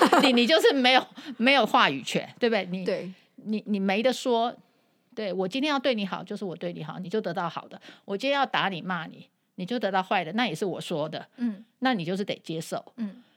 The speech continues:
Speaker 2: 所以我觉得是这个东西，就是后面藏的这个模式，是常常会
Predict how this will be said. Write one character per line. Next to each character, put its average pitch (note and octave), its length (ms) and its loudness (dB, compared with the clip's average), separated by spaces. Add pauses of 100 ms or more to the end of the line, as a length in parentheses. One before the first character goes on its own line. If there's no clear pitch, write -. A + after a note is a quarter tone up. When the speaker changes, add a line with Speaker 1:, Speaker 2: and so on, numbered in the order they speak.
(360)
Speaker 2:
所 B4 120 0
以 B4+ 60 4
我 D#4 60 0
觉 A3 60 0
得 C4+ 60 -2
是 A4+ 140 -10 (120)
这 G4 220 -2
个 F3 100 -6
东 E3+ 180 -4
西， G#3+ 160 -10
就 C4 140 -6
是 C4+ 200 -6 (500)
后 G#4 340 0
面 D4 240 0
藏 F#3 420 -4
的 A3 180 0
这 G#3 80 -6
个 G#3 140 0
模 D3+ 360 -2
式， F#3+ 360 -2
是 G#3+ 240 -6
常 E3+ 240 -10
常 D#3+ 240 -4
会 G#3 200 -4